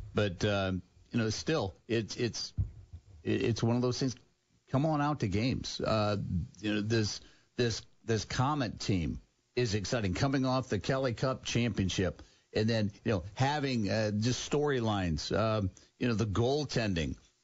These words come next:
uh, goaltenders standing on their head and, and just, you know, just making that move up and down to the A H L.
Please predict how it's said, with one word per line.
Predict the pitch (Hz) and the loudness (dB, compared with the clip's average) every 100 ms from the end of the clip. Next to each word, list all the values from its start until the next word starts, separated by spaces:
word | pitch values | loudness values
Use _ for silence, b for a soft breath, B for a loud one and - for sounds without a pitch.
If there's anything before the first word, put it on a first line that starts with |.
| _ - | _ -2
uh, | 107 | 0
goaltenders | 110 123 139 - 120 113 | 2 2 0 0 0 0
standing | - - 135 131 | 0 0 2 4
on | 123 | 2
their | 117 113 | 2 4
head | 117 123 120 | 2 2 0
and, | 110 104 | 0 2
and | 107 107 | 2 4
just, | 113 113 | 2 2
you | 139 | 0
know, | 113 104 | 2 2
just | 113 110 95 B B B | 2 2 0 B B B
making | 123 139 131 | 0 2 0
that | 127 | 0
move | 110 135 139 | 2 2 0
up | 107 139 - | 0 -2 0
and | 117 | 2
down | 120 131 | 2 2
to | |
the | 120 120 | 2 2
A | 135 | 2
H | 135 117 - | 2 0 0
L. | 117 82 | 0 0